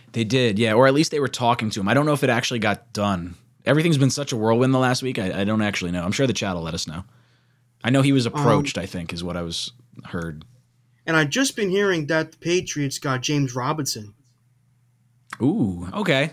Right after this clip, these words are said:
Speaker 1: That's fine. I don't care. I'm not, I'm not, like, beat up over that.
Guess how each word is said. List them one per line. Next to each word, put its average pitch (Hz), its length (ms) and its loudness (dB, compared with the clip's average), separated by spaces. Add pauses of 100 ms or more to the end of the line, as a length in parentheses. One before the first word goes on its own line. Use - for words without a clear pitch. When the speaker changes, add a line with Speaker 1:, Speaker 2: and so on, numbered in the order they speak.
Speaker 1:
That's 170 140 -2
fine. 127 380 0 (180)
I 107 100 2
don't 131 120 2
care. 110 240 -2 (160)
I'm 113 100 2
not, 127 220 4
I'm 120 180 2
not, 123 260 2
like, 95 240 -2
beat 110 180 2
up 107 180 2
over 95 180 0
that. 98 240 0